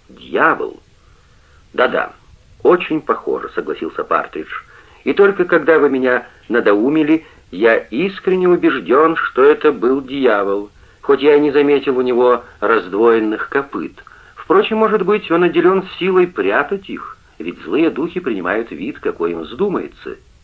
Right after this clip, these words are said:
"А позвольте, сэр, не в обиду вам будет сказано", спросил сержант. "Позвольте узнать,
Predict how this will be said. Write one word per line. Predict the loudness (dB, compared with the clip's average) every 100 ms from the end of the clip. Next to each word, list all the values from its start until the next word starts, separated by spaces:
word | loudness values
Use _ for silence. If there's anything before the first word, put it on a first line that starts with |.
| _ _ _ _ _ _ _ _ _ _ _ _ _ _
"А | -4
позвольте, | -4 -2 -2 -2 -6 -4
сэр, | 0 0 -2 -14 -6
не | -2
в | 0
обиду | 0 -2 -2
вам | -2 -4
будет | -6 -10 -10
сказано", | -6 -4 -4 -6 -10 -16 _
спросил | -8 -8 -8 -14
сержант. | -10 -10 -8 -8 -10 _ _ -10
"Позвольте | -6 0 0 0
узнать, | -6 -4 -4 -4